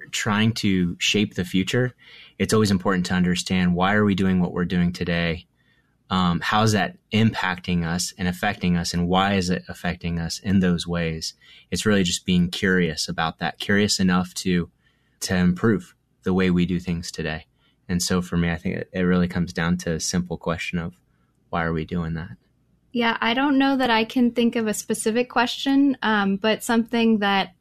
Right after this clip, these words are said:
Speaker 2: I've actually learned from Don, hearing about his experience, um, with leadership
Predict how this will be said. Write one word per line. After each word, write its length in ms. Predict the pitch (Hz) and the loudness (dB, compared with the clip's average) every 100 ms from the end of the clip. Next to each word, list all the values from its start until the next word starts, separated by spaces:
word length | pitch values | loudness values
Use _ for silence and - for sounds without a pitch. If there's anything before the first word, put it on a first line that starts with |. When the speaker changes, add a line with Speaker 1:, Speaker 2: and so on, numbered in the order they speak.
| _ - | _ -2
Speaker 2:
I've 160 | 220 | 0
actually 320 | 220 220 233 214 | 0 0 -2 0
learned 360 | 196 208 208 | 2 2 2
from 320 | - 208 190 185 | 0 0 0 0
Don, 500 | 202 220 214 196 - | 2 4 4 2 -2
hearing 280 | - 202 202 | -4 0 0
about 240 | 202 190 208 | 0 0 0
his 180 | 214 214 | 0 -2
experience, 800 | - - 208 196 185 185 - - - _ _ | -4 -2 0 2 2 0 -4 -10 -18 _ _
um, 360 | 202 196 185 185 | 0 2 4 2
with 220 | 196 208 | 0 0
leadership 520 | 220 208 202 208 185 | 2 2 0 0 -2